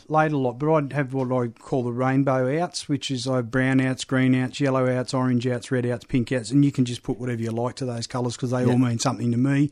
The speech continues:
Speaker 2: Yeah.
Speaker 1: They're all really gross, and so I won't go it over <laughs> radio. But, yeah, I've experienced it, all those things. Look, I will be honest, but it, my last big stint, by about thirty-five years old, I'm a bedwetter.
Speaker 2: Yeah.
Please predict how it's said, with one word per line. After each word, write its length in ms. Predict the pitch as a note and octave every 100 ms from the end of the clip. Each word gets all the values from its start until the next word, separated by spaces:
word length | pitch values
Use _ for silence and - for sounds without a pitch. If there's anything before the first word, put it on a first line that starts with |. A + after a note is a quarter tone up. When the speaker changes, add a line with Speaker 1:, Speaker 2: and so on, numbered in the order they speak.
| - A#2
Speaker 2:
Yeah. 140 | A2 -
Speaker 1:
They're 160 | C#3 D3
all 140 | D3+
really 240 | C#3 B2+ A#2+
gross, 480 | B2+ D3 B2+ D#3+
and 180 | - C3+
so 240 | - C3 B2+
I 40 |
won't 280 | B2+ B2+ A#2 - - C3+ D3
go 140 | C#3
it 60 | B2
over 200 | A#2+ A#2+
<laughs> 160 | C3
radio. 360 | D3 D3+ C3+ A#2+
But, 180 | B2+ C3 - - -
yeah, 160 | F#3 D#3+
I've 140 | D#3+
experienced 480 | D#3+ - G3 D#3 -
it, 80 | C3+
all 180 | C#3+
those 240 | D3 C3 -
things. 160 | F3
Look, 140 | G#3 F#3+
I 60 |
will 200 | F#3 A3
be 140 | D#3 C3
honest, 320 | C#3 E3 -
but 160 | F3 D#3
it, 200 | D3+ D#3
my 140 | E3+
last 400 | E3+ F#3 E3 -
big 220 | D#3 B2
stint, 340 | - C#3+ C#3+ -
by 140 | D3+
about 340 | D3+ E3+ D#3
thirty-five 560 | - D#3+ C#3+ - C#3 C3
years 160 | B2+ B2
old, 200 | B2+ B2
I'm 120 | A#2+
a 60 |
bedwetter. 420 | A2+ B2 A#2 A2 - _ _ _ _ _
Speaker 2:
Yeah. 120 | A2